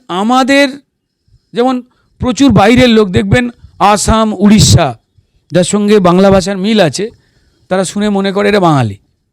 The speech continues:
কিন্তু ও বাংলা বলছে না। যারা অহমিয়া ভাষা বলছে বা উড়িষ্যার ভাষা বলছে, ধরুন হিন্দিভাষী যে, যে রাজ্যগুলো রয়েছে, তারা ভাবে যে বাংলা, কিন্তু আসলে ওটা বাংলা না। ঠিক তেমনই উনি ইংরেজি বলেননি,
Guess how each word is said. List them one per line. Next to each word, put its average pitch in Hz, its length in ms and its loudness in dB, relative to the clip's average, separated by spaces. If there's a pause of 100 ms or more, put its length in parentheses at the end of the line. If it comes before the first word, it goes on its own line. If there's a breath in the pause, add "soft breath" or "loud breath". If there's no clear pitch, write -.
(680)
কিন্তু 214 200 -2
ও 233 40 4
বাংলা 233 260 2
বলছে 247 340 4
না। 120 200 -8 (1160)
যারা 180 140 -2
অহমিয়া 214 340 2
ভাষা 190 280 0
বলছে 165 380 0
বা 175 100 -4
উড়িষ্যার 175 440 2
ভাষা 156 280 -2
বলছে, 139 420 -4 (2500)
ধরুন 254 300 -8 (920)
হিন্দিভাষী 220 540 -2
যে, 202 120 0
যে 190 140 2
রাজ্যগুলো 165 480 0
রয়েছে, 139 400 -2 (720)
তারা 214 220 0
ভাবে 247 200 0
যে 247 80 0
বাংলা, 165 420 -4 (720)
কিন্তু 202 180 -2
আসলে 208 200 2
ওটা 247 100 2
বাংলা 262 320 0
না। 131 120 -6
ঠিক 185 160 -6
তেমনই 254 280 0
উনি 226 260 0
ইংরেজি 247 440 2
বলেননি, 226 480 0